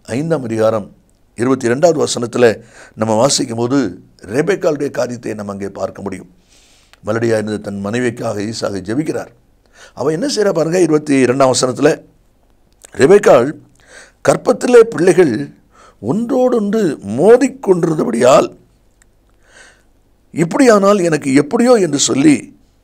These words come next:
கர்த்தரிடத்தில் விசாரிக்கும்படி போனாள்." கர்ப்பத்துல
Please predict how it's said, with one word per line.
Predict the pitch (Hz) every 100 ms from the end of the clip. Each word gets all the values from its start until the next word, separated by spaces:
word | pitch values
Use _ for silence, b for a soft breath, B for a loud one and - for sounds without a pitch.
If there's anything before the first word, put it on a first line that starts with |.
| _ _ -
கர்த்தரிடத்தில் | 117 - 143 131 131 120
விசாரிக்கும்படி | 101 120 135 143 127 123 110
போனாள்." | 110 101 101 95 - _ _ _ _ _ _ _ _ - 113
கர்ப்பத்துல | 123 156 143 135 107